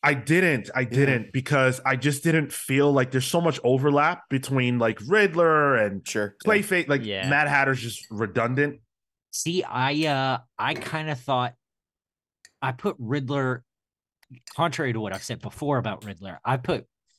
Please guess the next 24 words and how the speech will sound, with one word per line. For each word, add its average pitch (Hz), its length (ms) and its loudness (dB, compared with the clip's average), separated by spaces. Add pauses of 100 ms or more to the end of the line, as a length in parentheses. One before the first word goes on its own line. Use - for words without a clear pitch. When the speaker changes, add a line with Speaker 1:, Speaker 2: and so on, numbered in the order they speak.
(360)
Speaker 4:
I 123 60 -8
think 127 200 -4
Riddler 131 400 -2
is 110 380 -10 (480)
too 135 220 0
high 110 300 -6
status - 680 -10 (1040)
for 101 100 -6
a 82 40 -10
Sinister 85 460 -10
Six. - 400 -18 (920)
Speaker 3:
Like, 113 120 0
he - 60 -4
Speaker 4:
I - 40 0
can 123 60 4
Speaker 3:
wouldn't - 140 0
Speaker 4:
see 220 100 2
him 196 160 4
being, 180 180 4
like, 151 200 0
an 131 80 -2
organizer. 101 720 -4 (1200)
Uh, 104 320 -4 (100)
but 107 360 -4